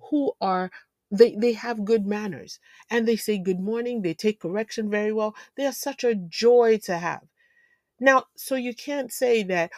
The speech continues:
"Oh, it's all teenagers." No, not at all. But you see, those students who say good morning, good afternoon, good evening, or "Thank you," or "Please," or anything of that, or, "Oh, I apologize, that was my fault," or whatever, they take responsibi-, responsibility, they take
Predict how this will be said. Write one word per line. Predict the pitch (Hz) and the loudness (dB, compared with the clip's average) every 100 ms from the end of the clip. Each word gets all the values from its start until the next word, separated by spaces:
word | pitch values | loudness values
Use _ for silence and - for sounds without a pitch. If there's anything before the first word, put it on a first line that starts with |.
| - | -6
"Oh, | 214 | -2
it's | 196 - - | 0 -2 -8
all | 185 190 175 | -6 -2 -4
teenagers." | - 190 160 143 127 165 | -4 -6 -6 -8 -10 -4
No, | 214 | -2
not | 220 208 | -2 -2
at | 185 | -4
all. | 220 226 - _ _ _ _ _ _ _ - | -4 -6 -8 _ _ _ _ _ _ _ 0
But | |
you | 254 240 | 0 0
see, | - 254 | -4 -4
those | 208 254 285 | 2 2 2
students | - 254 220 214 - | -4 -4 -2 -2 -2
who | 214 | -4
say | - 185 | -2 -4
good | 175 180 | -2 -2
morning, | 214 208 | -2 -2
good | 175 170 | -2 -2
afternoon, | 160 - 160 220 226 202 | -4 -6 -2 0 0 -2
good | 165 160 | -6 -6
evening, | 233 226 185 175 | -4 -4 -4 -4
or | 151 | -6
"Thank | 147 - 226 214 - | -8 -4 -2 -2 -4
you," | 160 | -8
or | 143 | -8
"Please," | - - 233 208 175 | -12 -8 -4 -4 -2
or | 165 | -2
anything | 233 247 214 | -2 -4 -6
of | 185 170 | -6 -2
that, | 170 | 0
or, | 180 175 - - | 0 -4 -6 -4
"Oh, | 233 | 2
I | 214 | 2
apologize, | 202 - 175 160 156 151 | 0 -4 -6 -4 -4 -2
that | 196 214 | 0 -2
was | 190 | -2
my | 180 | -6
fault," | 165 147 - | -6 -6 -6
or | 190 | -2
whatever, | 220 240 220 214 - - | 0 0 -2 -6 -14 -2
they | 214 | -2
take | 208 220 208 | 2 2 2
responsibi-, | 180 - 190 185 - 196 190 _ _ 165 - | -4 -4 -2 -2 -2 -8 -8 _ _ -18 -10
responsibility, | 180 - 180 - 190 196 185 | -8 -2 -4 -2 -4 -4 -6
they | 170 151 | -8 -8
take | 180 175 | -6 -8